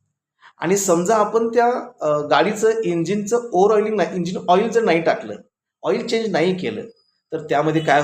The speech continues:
होऊ शकतं? त्या गाडी अचानक कुठेही बंद पडू शकते, इंजिन ब्लॉक होऊ शकतं.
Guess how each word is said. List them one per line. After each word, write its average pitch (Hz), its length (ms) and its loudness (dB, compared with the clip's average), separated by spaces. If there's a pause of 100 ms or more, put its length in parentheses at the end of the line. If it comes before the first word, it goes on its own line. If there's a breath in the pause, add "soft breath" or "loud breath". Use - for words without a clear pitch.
होऊ 151 100 -2
शकतं? 151 300 -6
त्या 165 200 0
गाडी 127 380 -2 (180)
अचानक 165 500 -6
कुठेही 160 260 -4
बंद 156 260 -2
पडू 151 220 -6
शकते, 151 320 -8
इंजिन 147 400 -6
ब्लॉक 120 360 -6
होऊ 107 140 -14
शकतं. - 360 -20